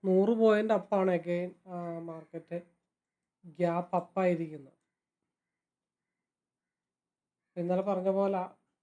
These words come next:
രണ്ട്, ആ, രീതിയിലുള്ള മാർക്കറ്റ് ഒരു, എന്താ പറയണ്ടേ, രണ്ട് സിസ്റ്റമാണ്. അത് ട്രെൻഡ് കണ്ടിന്യൂ ചെയ്ത് മാസങ്ങളോളം പിന്നെ ട്രെൻഡ് മുകളിലോട്ട് പോണേ. ഒരുപാട് കൺസോൾട്ടേഷൻ സോണുകളുണ്ട് മന്ത്ലി,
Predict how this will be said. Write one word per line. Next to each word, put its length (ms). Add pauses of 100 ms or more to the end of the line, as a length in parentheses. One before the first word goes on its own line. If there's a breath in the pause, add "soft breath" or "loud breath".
(220)
രണ്ട്, 360 (1900)
ആ, 40 (280)
രീതിയിലുള്ള 580
മാർക്കറ്റ് 460 (540)
ഒരു, 160 (340)
എന്താ 240
പറയണ്ടേ, 380
രണ്ട് 260 (380)
സിസ്റ്റമാണ്. 680
അത് 140 (520)
ട്രെൻഡ് 380 (760)
കണ്ടിന്യൂ 380 (140)
ചെയ്ത് 280 (320)
മാസങ്ങളോളം 760
പിന്നെ 240
ട്രെൻഡ് 300
മുകളിലോട്ട് 440
പോണേ. 160 (540)
ഒരുപാട് 340
കൺസോൾട്ടേഷൻ 560 (120)
സോണുകളുണ്ട് 600 (180)
മന്ത്ലി, 420